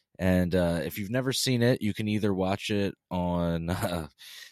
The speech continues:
this one of these Roddy Piper compilation D V Ds, or, uh, I'm sure you can find it on Pe-, Peacock on Starrcade eighty-three. Uh, but yes, it's a really brutal match.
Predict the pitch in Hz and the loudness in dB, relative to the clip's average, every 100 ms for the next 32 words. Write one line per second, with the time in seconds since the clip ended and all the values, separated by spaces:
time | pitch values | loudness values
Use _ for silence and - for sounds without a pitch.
0 | _ 92 - 107 95 95 92 - 104 98 | _ -6 -2 0 0 0 -2 -2 -2 0
1 | 98 104 95 98 92 - 98 101 87 92 | -4 -6 -10 -10 -12 -10 -8 -6 -4 -6
2 | - 92 87 85 85 85 90 98 - - | -8 -10 -10 -8 -6 -2 -2 -4 -10 -14
3 | - - - 98 98 95 90 90 92 135 | -18 -16 0 4 6 8 6 4 4 4
4 | 101 101 - 87 82 80 76 - 82 - | 4 2 0 2 2 0 -2 -2 -4 -4
5 | _ _ - 87 90 76 - 73 69 65 | _ _ -2 2 0 0 -2 -4 -4 -2
6 | 90 78 87 73 71 69 - 71 - - | -2 -2 -4 -4 -4 -4 -2 -2 -4 -16
7 | - - - - 87 76 71 - 92 90 | -20 -20 -16 0 2 2 2 6 8 8
8 | 104 69 - 82 92 98 113 110 110 107 | 6 6 0 -4 0 2 4 4 4 6
9 | 98 95 98 - | 6 4 2 0